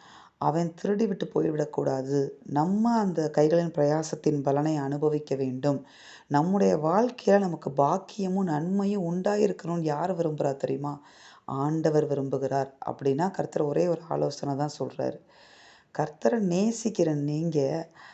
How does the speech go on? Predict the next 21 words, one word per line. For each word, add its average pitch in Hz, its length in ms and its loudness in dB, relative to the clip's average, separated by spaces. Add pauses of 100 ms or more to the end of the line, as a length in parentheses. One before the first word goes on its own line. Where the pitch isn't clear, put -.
(160)
கர்த்தருக்கு 180 460 -2
பயந்து 165 640 2
வாழணும் 160 520 -2
அப்படின்னு 143 160 -6
சொல்லி 147 260 -4
ஆண்டவர் 151 380 0
விரும்புகிறார். 135 560 -2 (120)
கர்த்தருக்கு 202 420 0
பயப்படுகிற 156 640 0
பயம்னா 147 420 -2
என்னது? 139 520 -4 (460)
வேற 160 200 6
ஒண்ணுமே 190 420 2
இல்ல. 156 320 -2 (380)
அவருடைய 139 420 0
கற்பனைகளை 226 640 4
நம்ம 175 320 -4
கைக்கொள்ளுவது 160 640 2
தான் 143 400 -2
அவருக்கு 143 360 -4
பயப்படுகிற 147 640 -2